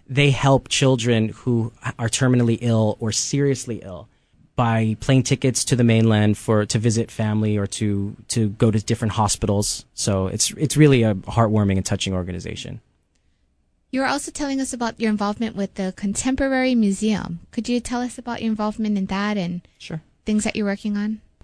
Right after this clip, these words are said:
Speaker 1: I have served on the Contempo, which is the annual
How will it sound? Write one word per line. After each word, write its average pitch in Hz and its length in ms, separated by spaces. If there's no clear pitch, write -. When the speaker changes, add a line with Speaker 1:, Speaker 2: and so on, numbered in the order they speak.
Speaker 1:
I 127 500
have 123 160
served 147 320
on 123 180
the 110 100
Contempo, 117 880
which 110 200
is 110 160
the 104 380
annual 117 600